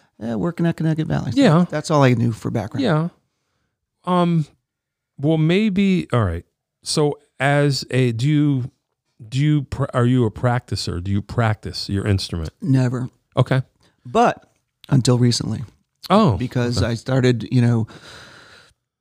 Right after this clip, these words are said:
Speaker 1: sometimes you gotta push yourself when you feel yourself, like,
Speaker 2: Sure.
Speaker 1: kind of in a rut, and especially when you're trying to be creative. It's like, "Okay, I gotta,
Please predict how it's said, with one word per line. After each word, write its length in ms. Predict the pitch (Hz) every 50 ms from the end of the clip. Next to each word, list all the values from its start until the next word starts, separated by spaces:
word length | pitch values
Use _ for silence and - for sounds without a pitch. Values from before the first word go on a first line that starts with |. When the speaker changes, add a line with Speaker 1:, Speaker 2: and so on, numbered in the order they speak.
| _ _ _ _
Speaker 1:
sometimes 420 | - - - 147 147 147 151 143 123
you 20 |
gotta 140 | 139 127 120
push 260 | - 135 135 139 -
yourself 380 | 139 127 - 143 139 139 139 -
when 100 | 131 127
you 60 | 123
feel 260 | 117 - 135 135 131
yourself, 500 | 131 127 120 - - 123 127 123 123 - 120
like, 100 | 120 -
Speaker 2:
Sure. 100 | 131 -
Speaker 1:
kind 120 | 143 147
of 80 | 131 135
in 60 | 123
a 40 | 113
rut, 380 | 110 117 110 117 131 - - -
and 160 | 92 104 113
especially 420 | 117 - - - - - - 147 131
when 120 | 135 131
you're 80 | 123 117
trying 240 | - - 123 123
to 60 | 123 123
be 100 | 127 131
creative. 640 | - - - 110 101 101 104 101 98 - - - - -
It's 180 | - - -
like, 260 | - - - - - -
"Okay, 280 | 117 110 - - 107
I 80 | 110 113
gotta, 280 | 110 117 113 117 120